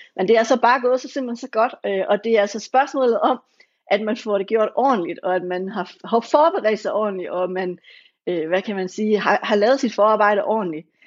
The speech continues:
Øhm, og, og det er selvfølgelig ikke, øh, sådan noget, man, man lige gør out of the park, og det kan også være svært,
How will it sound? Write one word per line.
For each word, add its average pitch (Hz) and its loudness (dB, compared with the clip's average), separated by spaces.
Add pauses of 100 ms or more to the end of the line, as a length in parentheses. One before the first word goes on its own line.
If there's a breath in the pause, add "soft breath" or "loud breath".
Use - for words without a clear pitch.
(260 soft breath)
Øhm, 170 -4
og, 208 2 (140)
og 220 0
det 285 4
er 311 2
selvfølgelig 302 2
ikke, 185 -2
øh, 190 -4
sådan 240 -2
noget, 226 -2
man, 196 -4
man 196 -4
lige 226 2
gør 208 4
out 208 4
of 214 -2
the 190 -6
park, 196 -2
og 180 -4
det 220 -4
kan 214 -2
også 214 -2
være 226 -16
svært, 214 0